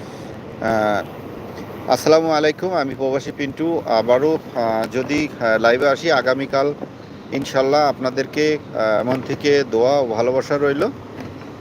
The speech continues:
অবশ্যই, আহ, এখানে যারা আসছিল তাদেরকে আমি মন থেকে দোয়া করি অথবা প্রাউড ফিল করি যে তারা আমার লাইভে আসছে অথবা আমার লাইভের আমার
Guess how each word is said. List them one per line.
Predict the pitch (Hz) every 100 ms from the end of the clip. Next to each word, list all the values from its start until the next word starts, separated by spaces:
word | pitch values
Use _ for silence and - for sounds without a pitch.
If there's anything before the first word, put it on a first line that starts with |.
| - - - - - - - - - -
অবশ্যই, | 123 131 147 - 175 165 -
আহ, | 131 123 120 120 117 - - - - - - - 143
এখানে | 139 156 156
যারা | 135 131 143
আসছিল | 131 - 151 151 151
তাদেরকে | 139 120 127 - 147
আমি | 131 135
মন | 123 120 131
থেকে | 143 - 143 110
দোয়া | 110 123
করি | 117 131 131 160 -
অথবা | - 110 117 117 107
প্রাউড | 127 139 156 - -
ফিল | 151 147
করি | 151 139 165
যে | 156 143
তারা | 120 113 131 - - - - -
আমার | 110 117 120
লাইভে | 113 120 139
আসছে | 127 - - 156 156
অথবা | 110 120 113 104
আমার | 110 110
লাইভের | 107 110 135 123
আমার | 110 107